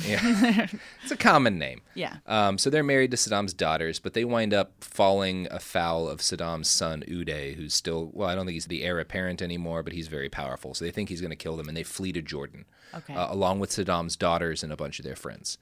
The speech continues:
Speaker 2: Okay.
Speaker 1: Jordan grants them asylum. Uh, Hussein Kamel promises to give the C I A a bunch of inside info on Iraq's W M D program, but he didn't actually have much to give because Iraq wasn't making W M Ds anymore.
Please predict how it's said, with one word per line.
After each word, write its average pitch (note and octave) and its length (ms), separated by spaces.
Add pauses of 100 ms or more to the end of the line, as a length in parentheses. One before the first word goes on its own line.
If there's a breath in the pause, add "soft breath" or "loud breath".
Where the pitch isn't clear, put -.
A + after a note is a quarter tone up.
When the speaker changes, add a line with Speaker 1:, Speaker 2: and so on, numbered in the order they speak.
(140 loud breath)
Speaker 2:
Okay. D3 160 (180 loud breath)
Speaker 1:
Jordan G2 260
grants F#2+ 280
them F#2 120
asylum. G2 600 (160)
Uh, D2 560
Hussein G2+ 420
Kamel F#2 380
promises F2+ 420
to F2 60
give E2 180
the E2 80
C F2 240
I D#2 40
A D#2 200
a D2+ 60
bunch D2 200
of D#2 60
inside D2+ 320
info D#2 340
on D2+ 260 (140)
Iraq's E2+ 360
W D#2 280
M C#2 100
D A2 140
program, G#2+ 640 (460 loud breath)
but F#2 100
he G2+ 80
didn't G2+ 220
actually F#2+ 260
have F#2+ 240
much F#2 260
to - 80
give A2 540
because F#2+ 260
Iraq F#2 300
wasn't E2 320
making E2+ 360
W D2+ 280
M C#2 80
Ds C#2 220
anymore. - 340